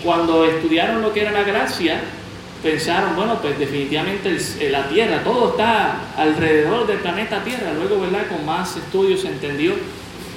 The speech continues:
que nosotros simplemente estamos girando alrededor del Sol, estamos girando alrededor de algo más. Pero la realidad es que todo el universo gira alrededor de Dios.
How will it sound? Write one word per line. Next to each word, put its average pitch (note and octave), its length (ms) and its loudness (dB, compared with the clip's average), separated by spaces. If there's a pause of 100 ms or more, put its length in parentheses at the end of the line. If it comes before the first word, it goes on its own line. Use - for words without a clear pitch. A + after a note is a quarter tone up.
(120)
que C3+ 380 0
nosotros D3+ 400 -4
simplemente E3+ 440 0
estamos F3 300 0
girando F#3 380 2
alrededor D3+ 460 4
del F3+ 140 2
Sol, G#3 160 0
estamos F3+ 280 0
girando F#3+ 300 2
alrededor E3+ 360 2
de G3 80 2
algo F#3+ 200 2
más. - 400 -4 (560)
Pero G3+ 160 8
la G3 140 6
realidad G#3 420 2
es - 60 -6
que A3 120 4
todo C#4+ 320 2
el C#4 60 2
universo C4+ 580 2
gira A#3 320 0
alrededor E3 800 2
de D3 140 2
Dios. D3 420 0